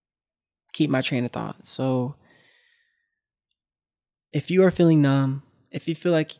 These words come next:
it's hard for you to express your emotions right now, or it's hard for you to talk to somebody about what you're going through, articulate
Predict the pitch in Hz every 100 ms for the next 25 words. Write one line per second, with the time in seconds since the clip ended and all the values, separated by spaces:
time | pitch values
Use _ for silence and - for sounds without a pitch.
0 | _ 139 - 151 156 147 143 - 139 135
1 | - 147 143 131 139 165 - 175 170 156
2 | 160 160 160 156 - 143 139 139 - -
3 | 151 151 151 151 - - 143 - 139 151
4 | 147 147 147 147 135 - - - 143 151
5 | 151 151 151 151 147 _ _ _ _ _
6 | - 135 - 165 160 160 160 160 143